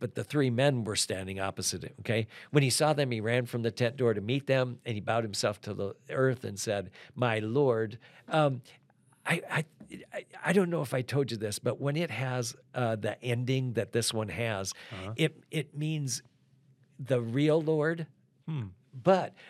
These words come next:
Speaker 1: on this one, I think it should be translated "my lords," 'cause
Speaker 2: Huh.
Speaker 1: it's also the plural ending.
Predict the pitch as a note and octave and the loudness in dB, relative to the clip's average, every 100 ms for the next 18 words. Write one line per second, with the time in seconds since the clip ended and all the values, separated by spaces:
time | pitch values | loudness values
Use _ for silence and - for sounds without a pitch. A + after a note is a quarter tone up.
0 | - C#3+ C#3+ C3+ A3+ - - C3 A2+ - | -2 2 2 2 -2 0 0 0 -2 -6
1 | - _ - - F#3 G#3+ E3 A#2 - C#3+ | -20 _ -2 0 0 0 -4 -4 -4 -2
2 | B2+ A#2+ A2+ A#2 - A#2+ A2+ G#2+ F#2+ G2+ | -2 -4 -4 -4 -6 -6 -4 -4 -6 -4
3 | G#2+ G#2 F#2 F#2+ G2+ A2+ C#3 D3 C#3 C3 | 0 0 0 0 2 4 4 2 -2 -2
4 | A2+ - - - D#3+ C#3 - D3+ F3+ - | -4 -6 -18 4 6 6 2 2 2 2
5 | B2+ A2 F#2+ - B2 B2 A#2+ - G#2+ A2+ | 0 -2 -8 0 2 4 2 0 -2 0
6 | A#2 C#3 D#3 | 0 0 -2